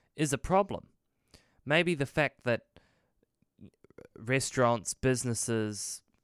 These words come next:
uh, are losing money hand over fist, maybe that's a problem. Maybe the mental health of the people that haven't been allowed to, to do anything for three months now, maybe that's a bit of a problem."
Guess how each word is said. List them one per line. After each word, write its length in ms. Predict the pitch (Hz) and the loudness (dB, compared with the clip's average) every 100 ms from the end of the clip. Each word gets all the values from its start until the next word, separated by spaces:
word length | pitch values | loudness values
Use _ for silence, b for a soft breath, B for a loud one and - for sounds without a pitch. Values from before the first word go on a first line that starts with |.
| _ | _
uh, 300 | 117 107 98 - | -2 0 0 0
are 120 | 107 | 2
losing 400 | 117 127 120 113 | 4 2 0 -2
money 240 | 113 110 | -2 -2
hand 280 | 104 117 110 | -2 -2 -2
over 220 | 104 95 | -4 -4
fist, 360 | 95 151 117 - | -6 -4 -4 -4
maybe 300 | 147 175 160 | -2 -2 -2
that's 220 | 131 120 | -4 -8
a 40 | - | -8
problem. 340 | 160 156 101 B B B | -8 -8 -10 B B B
Maybe 260 | 151 185 185 | -2 0 0
the 80 | |
mental 380 | 151 156 143 139 | 0 -2 -2 -4
health 320 | 120 147 151 | 0 0 -2
of 80 | 135 | -4
the 80 | 117 | -6
people 340 | - 135 127 113 | -4 -4 -4 -4
that 120 | 110 | -4
haven't 260 | 131 131 | -6 -6
been 160 | 113 123 | -6 -4
allowed 460 | 113 120 120 113 - | 0 2 2 0 -4
to, 240 | 110 98 | -6 -6
to 180 | - 92 - | -8 -16 0
do 180 | 143 170 | 4 6
anything 420 | 190 127 110 95 | 4 -2 -6 -8
for 80 | 98 | -12
three 300 | - 135 135 | -8 -6 -4
months 360 | 139 170 - 131 | -4 -4 -8 -8
now, 360 | 95 85 113 b b b b b | -6 -6 -8 b b b b b
maybe 380 | - 147 160 156 | -8 -6 -4 -4
that's 300 | 135 139 - | -4 -4 -6
a 60 | 127 | -4
bit 120 | 131 | -4
of 120 | 113 | -4
a 60 | 110 | -8
problem." 520 | - 160 135 87 | 0 0 0 -6